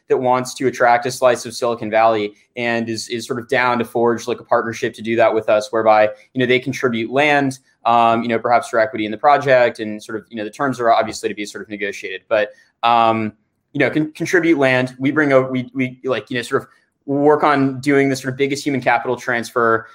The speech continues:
um, you know, perhaps in history, enabled by the internet. And yeah, I think, like, a sort of important, like, way to frame this is, like, sort of, y-, yeah, I mean, like, cities, new cities are basically, like, social networks that monetize not with ads, but with, uh, land value appreciation. So this is sort of, like,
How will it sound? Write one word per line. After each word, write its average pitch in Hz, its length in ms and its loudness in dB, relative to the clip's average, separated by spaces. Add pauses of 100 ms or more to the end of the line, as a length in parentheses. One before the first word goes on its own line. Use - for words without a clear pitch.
(140)
um, 113 380 2
you 120 60 -4
know, 117 100 0
perhaps 131 380 0
in 127 80 -8
history, 120 480 -2
enabled 120 280 -4
by 113 140 2
the 110 140 -2
internet. 110 340 0
And 101 220 -6 (320)
yeah, 170 120 4
I 160 60 2
think, 233 180 -2
like, 262 160 2
a 147 220 4
sort 175 160 0
of 147 80 -4
important, 147 500 -2
like, 123 220 -2
way 127 100 0
to 117 60 -4
frame 113 240 -6
this 127 180 -8
is, 117 100 -14
like, 113 280 -4 (260)
sort 151 240 -6
of, 127 220 -6
y-, - 80 -20 (140)
yeah, 143 280 2
I - 60 -6
mean, 170 100 2
like, 160 220 -2
cities, 214 560 0
new 185 140 0
cities 165 360 -2
are 147 80 2
basically, 135 480 -2
like, 110 320 0 (220)
social 170 420 0
networks 135 460 2
that 123 100 -4
monetize 127 580 2
not 127 200 0
with 131 120 -2
ads, 113 380 -2
but 123 140 -8
with, 110 300 -6 (260)
uh, 113 180 4
land 127 260 -2
value 113 280 2
appreciation. 104 600 -8
So 131 120 -14
this 139 140 -6
is 139 80 -14
sort 135 160 -2
of, 113 80 -8
like, 104 260 0